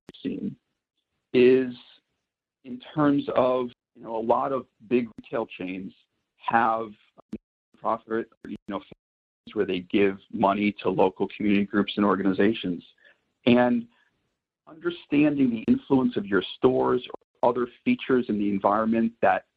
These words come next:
can aggravate risks of crime associated or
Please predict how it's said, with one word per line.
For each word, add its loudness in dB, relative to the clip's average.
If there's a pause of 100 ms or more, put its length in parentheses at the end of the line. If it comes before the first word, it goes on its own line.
(180)
can -14
aggravate 0
risks -2 (320)
of -20 (240)
crime -2
associated -2
or -2